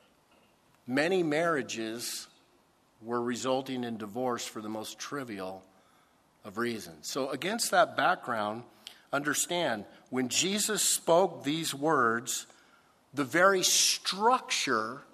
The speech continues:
of marriage and family life was collapsing. Something that I believe is happening right now today in our society.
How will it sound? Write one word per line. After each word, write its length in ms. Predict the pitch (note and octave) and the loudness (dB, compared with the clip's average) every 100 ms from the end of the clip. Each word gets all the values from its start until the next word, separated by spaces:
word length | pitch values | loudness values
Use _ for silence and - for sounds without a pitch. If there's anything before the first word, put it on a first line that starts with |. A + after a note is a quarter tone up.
| _ | _
of 180 | C3 A#2 | -4 0
marriage 920 | C#3 D#3 F#3 C#3 G2 F#2+ A#2 - - - | 0 0 0 0 -2 -8 -8 -8 -8 -10
and 180 | A#2+ A2 | -10 -10
family 680 | - - E3 F3 C#3+ G#2+ G2 | -8 -4 -2 -2 -2 -4 -4
life 640 | F#2+ E2+ F2+ A2+ - - _ _ _ _ _ _ _ _ | -4 -4 -6 -12 -18 -20 _ _ _ _ _ _ _ _
was 260 | A#2+ A#2+ - | -2 -2 -2
collapsing. 1040 | - - A#2+ A#2+ B2 - - F2 C#2+ C#2+ - _ _ _ _ _ _ _ - - _ _ _ _ _ _ _ _ _ _ _ _ _ _ _ _ _ _ _ _ _ _ _ _ - - - - - - _ _ _ | -4 -4 -2 -4 -6 -8 -12 -12 -16 -20 -20 _ _ _ _ _ _ _ -20 -20 _ _ _ _ _ _ _ _ _ _ _ _ _ _ _ _ _ _ _ _ _ _ _ _ -20 -20 -20 -20 -20 -20 _ _ _
Something 480 | - F#3+ F3+ F3+ D#3+ | 6 8 8 6 4
that 140 | D3 | 8
I 160 | C#3+ F#3 | 10 8
believe 380 | D#3 C3 C3 C#3 | 6 2 2 0
is 140 | C3+ | 2
happening 440 | C#3+ C#3 C#3+ C#3 | 4 2 0 -2
right 240 | C3+ C#3 C#3+ | 4 4 4
now 180 | C#3+ C#3 | 2 0
today 380 | - C#3+ D#3+ | -2 -2 0
in 120 | B2 B2+ | 0 0
our 140 | C#3+ | 0
society. 500 | D3+ A#2 - E2 D2 | -2 -8 -8 -8 -12